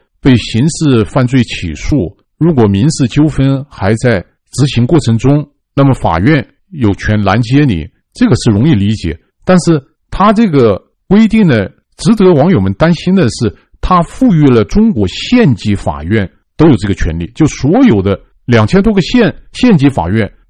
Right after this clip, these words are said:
都可以下达边控令。那么你如果中国的大城市，特别是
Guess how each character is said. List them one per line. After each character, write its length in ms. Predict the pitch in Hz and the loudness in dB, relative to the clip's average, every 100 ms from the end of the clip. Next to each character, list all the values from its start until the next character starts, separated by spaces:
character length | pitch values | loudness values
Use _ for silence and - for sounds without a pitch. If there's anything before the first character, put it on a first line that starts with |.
| _ | _
都 140 | 262 | 0
可 120 | - | 2
以 60 | 110 | -2
下 220 | - 107 | -2 -4
达 100 | 98 | -4
边 180 | - 110 | -2 0
控 200 | - 104 | 0 0
令。 100 | 107 - _ _ | -2 -4 _ _
那 80 | 202 | 2
么 100 | 240 | 4
你 100 | 131 | 4
如 200 | 139 240 | 4 2
果 140 | 120 | 0
中 220 | - 220 214 | -2 -2 -2
国 100 | 110 | -2
的 100 | 95 | -2
大 180 | 156 151 | -4 -6
城 200 | - 92 | -6 -10
市， 280 | - 113 87 _ _ - | -8 -10 -10 _ _ -4
特 120 | 190 | 0
别 100 | 113 | 0
是 280 | - 110 | -2 -6